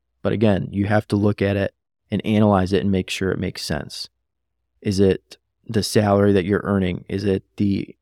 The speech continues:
overtime that you're considering? Is it the bonuses?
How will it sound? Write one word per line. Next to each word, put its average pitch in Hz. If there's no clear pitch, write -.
overtime 104
that 98
you're 101
considering? 95
Is 95
it 98
the 104
bonuses? 98